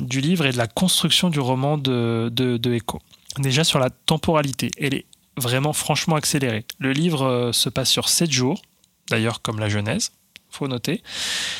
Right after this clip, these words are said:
et que, euh, bah, il a pas mal, euh, il a pas mal tranché, il a pas mal tronqué, euh, d'éléments, euh, ce qui,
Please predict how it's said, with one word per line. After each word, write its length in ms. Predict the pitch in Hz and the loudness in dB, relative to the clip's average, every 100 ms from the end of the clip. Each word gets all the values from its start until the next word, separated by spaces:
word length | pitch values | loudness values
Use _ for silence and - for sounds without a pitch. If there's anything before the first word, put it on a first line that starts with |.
| - - _ - | -12 -18 _ -2
et 160 | 160 | 0
que, 200 | - - | 2 2
euh, 1200 | 196 196 185 156 139 127 123 120 117 117 113 113 113 | 2 4 4 2 2 0 0 0 0 0 0 -2 -2
bah, 100 | 120 | 0
il 100 | 123 | 0
a 40 | |
pas 140 | 123 214 | 2 2
mal, 220 | 247 233 | 2 4
euh, 260 | 202 185 170 | 4 4 2
il 140 | 151 | 0
a 40 | |
pas 140 | - 190 | 0 2
mal 160 | 208 190 | 2 0
tranché, 440 | - 185 - 202 | 0 2 2 2
il 80 | 151 | 2
a 40 | |
pas 120 | 131 | 2
mal 200 | 170 185 | 2 2
tronqué, 600 | 170 - 170 165 - 156 151 | 0 0 0 0 0 2 2
euh, 240 | 131 123 | 2 0
d'éléments, 540 | 123 135 127 123 160 190 | 0 0 0 0 0 -2
euh, 300 | 139 123 120 | -2 0 0
ce 160 | - | 0
qui, 380 | - - 180 175 | 0 2 2 2